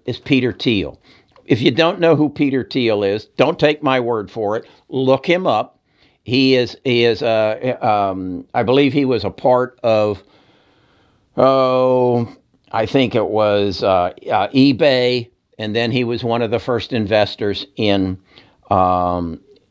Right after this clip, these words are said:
Facebook. So he's a very wealthy man. He's, he's an entrepreneur.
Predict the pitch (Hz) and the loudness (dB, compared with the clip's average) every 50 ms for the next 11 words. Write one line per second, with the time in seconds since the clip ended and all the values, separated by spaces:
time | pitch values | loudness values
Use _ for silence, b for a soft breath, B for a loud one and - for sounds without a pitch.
0 | _ _ 90 - - 139 113 107 - - - 80 69 - - _ _ - 190 190 | _ _ -10 0 0 0 0 0 -4 -6 -6 -6 -6 -6 -10 _ _ 0 2 2
1 | 165 143 151 143 185 196 196 190 175 156 151 151 143 143 - 165 139 120 123 120 | 2 2 2 2 2 2 2 2 0 0 0 0 0 0 -2 -4 -4 -2 -2 -4
2 | 104 90 80 - - _ _ _ 113 117 139 139 127 110 - - 143 135 139 127 | -4 -6 -8 -12 -18 _ _ _ -2 0 2 2 2 0 0 0 2 2 2 2
3 | 104 123 120 104 - - - 135 175 180 127 160 143 120 151 143 143 143 139 139 | 0 -2 -4 -4 -4 -4 -2 -2 -2 0 -2 -4 -4 -2 -2 -2 0 0 0 0
4 | 139 139 135 | 0 -2 -4